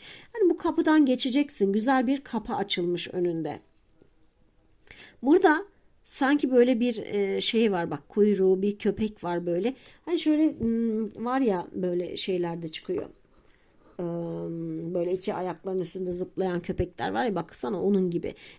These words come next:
Yani böyle sevimlilik yapmaya çalışıyor. Bu senin bir dostun tamam mı? Bununla aranıza bazı problemler girmiş, yollarınız ayrılmış.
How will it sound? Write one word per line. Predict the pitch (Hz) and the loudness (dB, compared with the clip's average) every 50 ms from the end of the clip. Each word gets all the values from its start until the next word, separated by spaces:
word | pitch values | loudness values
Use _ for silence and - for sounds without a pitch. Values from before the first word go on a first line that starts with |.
| _ | _
Yani | - 466 403 | 2 6 10
böyle | 427 403 | 10 10
sevimlilik | - - - 339 339 349 381 349 359 370 311 349 - - | 8 8 8 12 12 12 12 12 12 12 12 10 6 6
yapmaya | 294 214 202 - - 220 208 190 185 180 185 | 6 6 6 4 2 4 4 6 6 4 2
çalışıyor. | - - 196 185 190 180 - - 190 185 180 156 156 - - - - - - - | 2 2 2 2 2 2 0 2 2 4 4 2 0 -4 -10 -20 -20 -10 -2 0
Bu | 415 | 2
senin | 403 370 339 294 294 262 | 4 6 8 8 8 10
bir | 220 196 202 | 8 8 8
dostun | 240 233 226 226 - - 233 202 | 8 6 6 4 -2 -2 -2 -2
tamam | 208 220 220 240 285 285 | 0 0 0 2 2 2
mı? | 226 196 190 | 2 2 2
Bununla | 208 254 277 285 269 220 - | 4 6 6 6 6 4 4
aranıza | - 208 233 240 240 214 202 247 233 | 2 2 2 2 2 2 2 0 2
bazı | 220 214 214 214 226 233 | 2 2 2 0 0 -4
problemler | - - 208 202 202 208 208 202 208 214 214 220 214 | -2 2 2 4 4 4 2 2 4 4 4 4 2
girmiş, | 208 196 190 190 220 254 262 - | 4 2 2 0 0 -4 -4 2
yollarınız | - 208 196 202 202 190 185 202 233 262 247 220 | 4 6 6 6 6 6 4 2 2 0 -2 -4
ayrılmış. | - 185 180 175 170 170 165 165 175 - | -4 -4 -4 -2 -2 -4 -4 -6 -8 -10